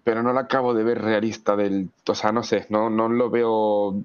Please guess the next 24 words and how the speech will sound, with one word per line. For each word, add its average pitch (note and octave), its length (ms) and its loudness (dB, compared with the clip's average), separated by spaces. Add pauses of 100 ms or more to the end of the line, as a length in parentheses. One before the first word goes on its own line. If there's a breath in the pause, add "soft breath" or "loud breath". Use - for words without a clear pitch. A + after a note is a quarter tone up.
(160)
con A2+ 160 0
ese G#2+ 180 0
toque G#2+ 380 0
de G#2 100 2
realismo G2+ 400 0
que, G2 400 0
que G2 180 -2
Zico, G2+ 340 0
con G2 140 -2
ese G2+ 160 -6
toque G2+ 360 -2
de G2 120 2
detalle G2+ 300 0
que G2 80 0
le G2 100 2
da G2 120 0
Zico F#2+ 220 -2
a F#2+ 60 0
todas F#2 220 0
las F#2+ 140 0
cosas. F#2+ 420 -2
Lo G2+ 120 -2
vería G2+ 260 0
como G#2+ 300 -2